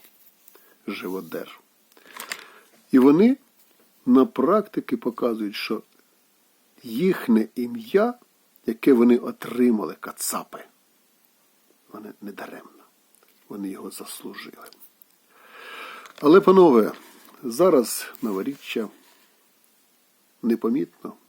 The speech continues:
день за днем, місяць за місяцем. Але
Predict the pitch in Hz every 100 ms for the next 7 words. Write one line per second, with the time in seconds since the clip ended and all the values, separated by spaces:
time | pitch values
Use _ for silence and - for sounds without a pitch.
0 | _ _ _ - 131 135 107 92 117 131
1 | - _ _ - 113 110 92 87 80 87
2 | - - - - _ _ _ _ _ _
3 | _ _ _ _ _ - 107 104